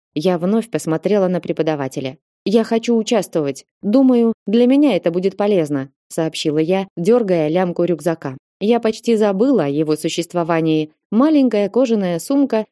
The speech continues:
вмещала в себя лишь тетради. "Извините, скоро начало занятия. Мне надо успеть в другой корпус". "Да, конечно. Тогда на следующее собрание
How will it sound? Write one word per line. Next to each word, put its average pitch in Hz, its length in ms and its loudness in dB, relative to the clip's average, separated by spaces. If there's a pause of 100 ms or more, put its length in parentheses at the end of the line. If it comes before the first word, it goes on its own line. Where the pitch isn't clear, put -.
вмещала 233 520 0
в - 20 -14
себя 220 260 0
лишь 233 220 -2
тетради. 147 600 -4 (160)
"Извините, 226 640 0 (160)
скоро 202 320 -2
начало 190 340 0
занятия. 196 600 -2 (240)
Мне 220 200 2
надо 233 220 2
успеть 233 280 0
в 170 60 -4
другой 190 280 2
корпус". 202 460 -4 (240)
"Да, 277 200 2
конечно. 190 580 -2 (200)
Тогда 190 280 0
на 208 120 0
следующее 175 600 0
собрание 185 640 0